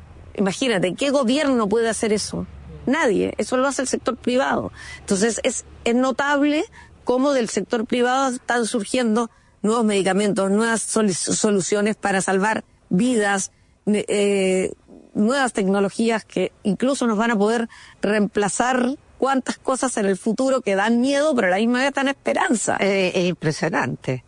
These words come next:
Speaker 1: Entonces, sí, ese es el mundo empresarial a mí, al que yo admiro, ¿no? El que leo y sigo, más que el,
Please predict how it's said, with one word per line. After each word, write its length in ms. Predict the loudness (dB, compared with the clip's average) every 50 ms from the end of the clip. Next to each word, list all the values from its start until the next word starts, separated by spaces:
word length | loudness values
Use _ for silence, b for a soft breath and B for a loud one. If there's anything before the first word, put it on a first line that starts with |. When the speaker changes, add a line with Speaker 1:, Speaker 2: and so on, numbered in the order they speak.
| _ -6
Speaker 1:
Entonces, 400 | -2 0 2 2 2 0 0 -2
sí, 320 | -4 -2 -2 0 0 2 2
ese 200 | 0 0 0 0
es 60 | 0
el 100 | 2 2
mundo 320 | 2 2 2 2 2 0
empresarial 440 | 0 -2 -2 -2 0 0 0 2 2
a 60 | 2
mí, 220 | 2 2 0 0 -2
al 140 | -2 -2 -2
que 120 | 0 0
yo 120 | 0 2 2
admiro, 480 | 2 2 2 2 2 2 0 0 0
¿no? 120 | 2 2 2
El 120 | 0 -2
que 240 | -2 -2 -2 -2 -4 B B B B B B -10 -4 -2
leo 520 | 0 2 2 2 2 2 2 2 2 2
y 60 | 0
sigo, 460 | 0 -2 0 0 2 2 2 2 0 0
más 200 | 0 -4 -4 -2
que 140 | -2 -2
el, 80 | -2 -2